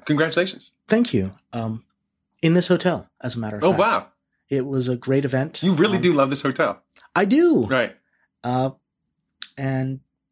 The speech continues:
Speaker 2: we sold quite a lot of tickets to it.
Speaker 1: You sold tickets to your own wedding?
Speaker 2: Absolutely.
Speaker 1: And so, uh, w-,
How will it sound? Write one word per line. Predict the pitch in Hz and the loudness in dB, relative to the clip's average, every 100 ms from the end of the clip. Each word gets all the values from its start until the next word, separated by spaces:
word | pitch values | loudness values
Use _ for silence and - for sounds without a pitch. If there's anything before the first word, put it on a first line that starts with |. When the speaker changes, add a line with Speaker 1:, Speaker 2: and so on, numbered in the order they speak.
| - | -2
Speaker 2:
we | 156 | 0
sold | 151 151 143 - | 2 2 0 0
quite | 139 | 0
a | |
lot | 139 135 | 2 0
of | 135 | -2
tickets | 123 123 - | -6 -4 -6
to | - 117 | -4 -6
it. | 160 _ _ _ _ _ - | -6 _ _ _ _ _ 0
Speaker 1:
You | 175 220 | 4 4
sold | 254 220 - | 4 0 0
tickets | 220 226 233 - | 0 0 -2 -4
to | 202 | 0
your | 175 175 | 4 4
own | - 175 175 170 - - | 4 0 -2 -6 -8 -2
wedding? | 165 107 - _ _ _ _ _ - | 0 0 -8 _ _ _ _ _ -6
Speaker 2:
Absolutely. | 185 - 233 269 95 90 - _ - | -4 -2 -2 -2 -6 -12 -16 _ 0
Speaker 1:
And | 160 135 - | 0 0 -4
so, | 127 156 143 135 - | 2 4 4 0 0
uh, | 139 123 117 | 2 4 2
w-, | 131 | -2